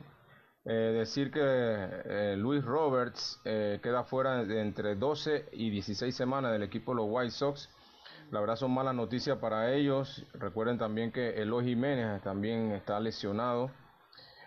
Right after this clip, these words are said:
Eh, pero bueno, tienen a Yermín Mercedes que entró por Eloy Jiménez, así que vamos a esperar a ver quién reemplazará a Luis Roberts en, en los jardines, ¿no? Por otro lado, Dustin May, ayer hablábamos un poquito de la, de la lesión de él,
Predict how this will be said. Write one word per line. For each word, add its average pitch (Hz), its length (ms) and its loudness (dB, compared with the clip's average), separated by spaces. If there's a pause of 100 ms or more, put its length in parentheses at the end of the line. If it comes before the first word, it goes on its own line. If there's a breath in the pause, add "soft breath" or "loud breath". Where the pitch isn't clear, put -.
(280 loud breath)
Eh, 135 1000 2 (200)
pero 180 240 4
bueno, 170 200 4
tienen 160 260 2
a 143 100 2
Yermín 127 360 2
Mercedes 170 460 2
que 143 100 -2
entró 135 300 0
por 143 140 0
Eloy 127 240 2
Jiménez, 127 380 2
así 104 200 -4
que 131 60 2
vamos 139 260 2
a 127 40 2
esperar 120 260 0
a 127 80 2
ver 135 200 0
quién 139 200 0
reemplazará 113 600 0
a 123 40 2
Luis 123 180 2
Roberts 131 560 0
en, 104 300 0
en 107 140 -2
los 95 100 -2
jardines, 104 400 0
¿no? 110 220 -2 (520 loud breath)
Por 110 140 -2
otro 139 180 2
lado, 151 300 4
Dustin 151 520 2
May, 151 380 4
ayer 113 440 0
hablábamos 127 440 2
un 123 80 0
poquito 127 400 0
de 117 100 2
la, 107 120 0
de 104 160 -2
la 104 100 0
lesión 117 380 0
de 123 220 2
él, 151 180 -2